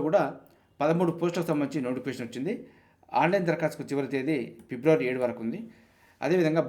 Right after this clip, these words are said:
బామర్ లారీ and కంపెనీలో కూడా పదకొండు పోస్టులకు సంబంధించి నోటిఫికేషన్ వచ్చింది. ఆన్‌లైన్ దరఖాస్తుకు చివరి తేదీ ఫిబ్రవరి ఏడు వరకు ఉంది. వీటికి సంబంధించిన మరింత సమాచారం అయితే ఆయా వెబ్‌సైట్లు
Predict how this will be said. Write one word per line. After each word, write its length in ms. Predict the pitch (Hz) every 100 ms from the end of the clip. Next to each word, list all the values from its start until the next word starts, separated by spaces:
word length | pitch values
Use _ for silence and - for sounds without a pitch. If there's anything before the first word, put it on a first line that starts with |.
| 143
బామర్ 280 | 160 190 190
లారీ 180 | 170 175
and 80 | 156 139
కంపెనీలో 320 | 131 151 139 135
కూడా 140 | 139 123 -
పదకొండు 320 | 143 160 180 165
పోస్టులకు 260 | 156 156 143
సంబంధించి 280 | 127 120 120
నోటిఫికేషన్ 360 | 117 135 127 113
వచ్చింది. 260 | 117 156 277 - _ _ - -
ఆన్‌లైన్ 380 | 127 160 196 165
దరఖాస్తుకు 380 | 156 151 139 143 -
చివరి 200 | 139 139
తేదీ 240 | 135 139 143 110 - - -
ఫిబ్రవరి 320 | 127 160 156 131
ఏడు 100 | 135 131
వరకు 160 | 120 117
ఉంది. 160 | 170 285 - - _ -
వీటికి 220 | 151 - 156
సంబంధించిన 340 | 175 196 185 139
మరింత 200 | 165 180 175
సమాచారం 360 | 156 139 135 127
అయితే 160 | 175 135 120 - - _ _ -
ఆయా 220 | 139 165 151
వెబ్‌సైట్లు 380 | 147 190 165